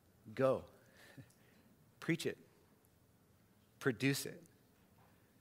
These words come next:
And ask the Lord to empower you and strengthen you to do it. Let's pray. Jesus, your word says that unless the Lord builds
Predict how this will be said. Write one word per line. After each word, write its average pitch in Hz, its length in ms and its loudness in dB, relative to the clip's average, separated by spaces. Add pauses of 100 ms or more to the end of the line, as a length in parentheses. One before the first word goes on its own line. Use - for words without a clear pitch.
(580)
And - 140 -8
ask 127 400 2
the 123 100 0
Lord 113 420 2
to 113 180 -2
empower 131 580 0
you 120 240 2
and 110 120 -2
strengthen 107 520 -2
you 90 160 -10 (480)
to - 100 -2
do 90 140 -6
it. - 140 -8 (600)
Let's 104 180 -8
pray. - 180 -10 (4000)
Jesus, 143 380 2
your 147 160 6
word 151 240 6
says 139 300 6
that 139 180 4
unless 139 380 4
the 131 120 4
Lord 135 460 4
builds 131 580 4